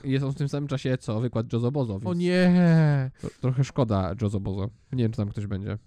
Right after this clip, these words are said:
Speaker 2: Ale organizatorzy Blackpool wiedzą, że Shutogawa to Shutogawa, wiedzą, co potrafi i wiedzą, że to już będzie po jego show, w związku z tym ludzie przyjdą i ma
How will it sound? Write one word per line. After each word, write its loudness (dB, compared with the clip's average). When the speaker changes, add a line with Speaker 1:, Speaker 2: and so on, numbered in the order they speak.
Speaker 2:
Ale 0
organizatorzy -4
Blackpool -2
wiedzą, -4
że 0
Shutogawa 4
to 6
Shutogawa, 0
wiedzą, -4
co -10
potrafi -2
i 0
wiedzą, 2
że 0
to 2
już 2
będzie 0
po 4
jego 2
show, 6
w -2
związku 0
z -18
tym 0
ludzie 4
przyjdą 2
i -2
ma 2